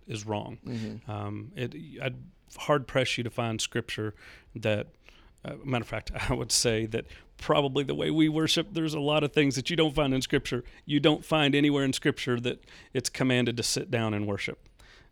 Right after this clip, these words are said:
Speaker 1: Um,
Speaker 2: Mm.
Speaker 1: there are all kinds of postures in worship that are commanded or, uh, suggested that we do. Not one, one of them is sitting.
Speaker 2: Never
Speaker 1: It's
Speaker 2: seen it.
Speaker 1: standing, laying
Speaker 2: <laughs>
Speaker 1: prostrate, raising hands, clapping hands,
Speaker 2: Yeah, we
Speaker 1: uh,
Speaker 2: don't do the
Speaker 1: dancing,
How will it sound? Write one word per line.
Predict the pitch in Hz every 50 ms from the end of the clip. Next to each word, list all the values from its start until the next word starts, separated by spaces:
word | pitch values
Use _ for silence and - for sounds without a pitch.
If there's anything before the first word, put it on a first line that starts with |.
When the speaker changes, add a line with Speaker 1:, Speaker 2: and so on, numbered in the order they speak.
| -
Speaker 1:
Um, | 127 - 107 107 120 110
Speaker 2:
Mm. | 107
Speaker 1:
there | - 143
are | - -
all | - 220 214
kinds | - - - 175 151 123
of | 117 -
postures | - 143 127 - - - - 117 110 107
in | 117 113 110
worship | 110 113 107 - - - - - - - - - - - -
that | 117 117 110
are | 107
commanded | - - - 127 117 113 110 107 104 101 104 104 104
or, | - - 110 107 104 107 107 - - - - - _
uh, | - - 107 104
suggested | - - 123 117 113 110 117 110 104 - - - 117 117 113 107
that | 113 127 -
we | 117 113 107
do. | 107 113 104 104 - - - - _ _
Not | 120 117 123 - 170
one, | 131 120 120 113 110 113 - - - -
one | 143 120 120 117 110
of | 104 104
them | 107 104 101 101
is | 98 -
sitting. | - - 110 104 117 113 120 - - - - -
Speaker 2:
Never | 110 110
Speaker 1:
It's | 107 - 113 -
Speaker 2:
seen | - 151 139
it. |
Speaker 1:
standing, | 143 143 139 139 135 131 127 113
laying | 92 95 95 175 143
Speaker 2:
<laughs> |
Speaker 1:
prostrate, | - - 165 151 147 135 - - - 139 127 127 127 123 - - - -
raising | 127 117 113 107 101 98 104 104 101
hands, | - - 165 160 151 147 139 139 135 135
clapping | - - - 160 165 160 156 - 156 147 139
hands, | 120 147 151 143 143 139 139 135 135 127 127 120
Speaker 2:
Yeah, | 117 117 113 104 95
we | 98 107 113
Speaker 1:
uh, | 110 107
Speaker 2:
don't | 120 135 143
do | 143
the | 147
Speaker 1:
dancing, | 160 160 165 - - 170 160